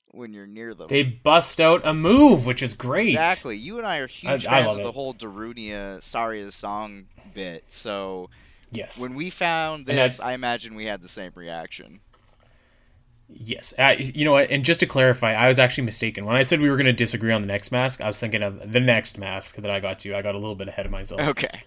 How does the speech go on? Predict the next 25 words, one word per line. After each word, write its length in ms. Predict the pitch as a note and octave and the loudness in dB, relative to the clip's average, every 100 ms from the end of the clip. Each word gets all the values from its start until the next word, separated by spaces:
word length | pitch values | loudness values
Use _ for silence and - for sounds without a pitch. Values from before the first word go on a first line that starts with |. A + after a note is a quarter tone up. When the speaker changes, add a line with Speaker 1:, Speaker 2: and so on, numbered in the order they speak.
| - - | -20 -10
Speaker 2:
Uh, 20 | |
I, 460 | G#2+ G#2 G2+ A2 G2+ | -6 -4 -4 -4 -4
I 180 | A2 B2 | 2 4
kind 180 | B2+ E3 | 10 10
of 60 | C3+ | 8
assumed 340 | B2+ C#3+ C3 | 2 2 4
that 120 | A#2+ | 2
we 120 | A2+ | 2
would 180 | G#2+ G#2 | -2 -2
both 240 | G2+ G2+ G2+ | -2 -4 -2
love 180 | G2+ | -4
this 180 | - F#2+ | -4 -12
mask. 340 | G2 G2 - - | -12 -12 -14 -12
Speaker 1:
Yes, 460 | A2 G#2 E2+ - - | -6 -4 -4 -10 -14
and 200 | - G2+ | -12 -12
we 80 | G#2 | -12
both 260 | G#2 G#2 G#2 | -10 -10 -10
do. 300 | F#2+ F#2 G2+ _ | -12 -12 -14 _
I 160 | - F#2+ | -16 -16
can 160 | G2 G2 | -14 -14
say 180 | G#2+ | -10
that 180 | F#2+ F2 | -8 -8
without 280 | F2 F#2+ F2+ | -8 -8 -8
a 60 | D#2+ | -8
doubt. 320 | E2 D2+ | -10 -10